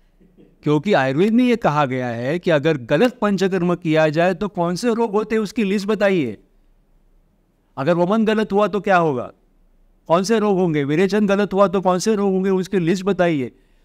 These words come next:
तो क्या आप ये रोग आपके शरीर में और दूसरे रोग निर्माण करना चाहते हो? ऐसा बिल्कुल नहीं है, इसको बिल्कुल ईजीली आप मत लीजिए।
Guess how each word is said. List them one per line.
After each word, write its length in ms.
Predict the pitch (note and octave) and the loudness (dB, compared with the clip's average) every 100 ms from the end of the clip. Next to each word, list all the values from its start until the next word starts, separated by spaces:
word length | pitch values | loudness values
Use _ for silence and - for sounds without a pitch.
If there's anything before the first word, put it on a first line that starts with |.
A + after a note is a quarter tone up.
| - | -4
तो 80 | G#3 | -4
क्या 280 | - G3 | 0 0
आप 360 | A3 G#3 G#3+ G#3+ | 4 4 2 0
ये 400 | A3 A3 G#3+ F3 | -4 -2 0 -2
रोग 360 | C3 D3+ G3+ F#3+ | -2 -2 -2 -2
आपके 380 | F#3+ E3+ - G#3+ | 0 -2 0 -4
शरीर 280 | F#3 F#3+ G3+ | -2 -2 0
में 140 | G#3+ | -2
और 500 | - C3+ D#3 G3 G#3 | -2 0 2 2 -2
दूसरे 440 | D3 E3 - G#3+ | -6 -4 -2 -2
रोग 300 | G3+ G3+ G#3 | 0 0 0
निर्माण 420 | D#3+ C#3 C3 E3+ G3+ | -2 -4 -2 -2 -2
करना 280 | A3+ A3+ | -4 -4
चाहते 320 | B3 A#3+ A#3 B3 | -4 -6 -6 -8
हो? 220 | C4 C4 _ _ _ _ _ | -8 -10 _ _ _ _ _
ऐसा 240 | C#3 C3 G3 | -4 0 0
बिल्कुल 400 | C3 C3+ F#3+ G#3+ | 0 -2 -2 0
नहीं 200 | G#3 B3 | 0 0
है, 120 | C#4 | 0
इसको 300 | F#3+ - F3+ | -2 -2 -2
बिल्कुल 380 | D3 D3 F#3+ F#3 | 0 0 0 0
ईजीली 440 | C#3+ B2 E3+ F3+ | -4 0 0 2
आप 180 | F3 E3 | 2 2
मत 220 | C3 C#3 B2+ | -2 -2 -4
लीजिए। 200 | A2 | -6